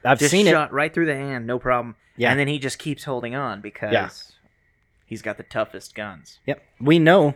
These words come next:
Speaker 1: that that bullet fragmented because it was shot into
Speaker 2: Into
Speaker 1: a
Speaker 2: steel.
Speaker 1: cast
Speaker 2: Yeah.
Speaker 1: iron or a
Speaker 2: <laughs>
Speaker 1: steel I-beam.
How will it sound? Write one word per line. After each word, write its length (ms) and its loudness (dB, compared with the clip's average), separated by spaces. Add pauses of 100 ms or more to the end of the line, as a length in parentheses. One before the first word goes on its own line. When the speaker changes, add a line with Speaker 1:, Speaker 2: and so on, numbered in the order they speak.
Speaker 1:
that 140 -4
that 200 4
bullet 260 2
fragmented 680 -2 (160)
because 280 -4
it 80 -4
was 140 -4
shot 320 0
into 320 -6
Speaker 2:
Into 140 0
Speaker 1:
a 40 -2
Speaker 2:
steel. 300 -6
Speaker 1:
cast 400 0
Speaker 2:
Yeah. 60 2
Speaker 1:
iron 320 0
or 200 0
a 100 6
Speaker 2:
<laughs> 20 6
Speaker 1:
steel 480 2
I-beam. 460 0